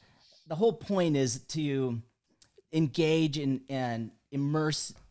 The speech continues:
your audience in a deeper, more meaningful way. And I think,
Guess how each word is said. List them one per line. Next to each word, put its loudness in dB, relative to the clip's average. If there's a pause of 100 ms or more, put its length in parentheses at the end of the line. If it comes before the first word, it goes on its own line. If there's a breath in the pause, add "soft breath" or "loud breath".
your -6
audience 0
in 0
a 0
deeper, -2
more 2
meaningful 0
way. -4
And -2
I -2
think, -4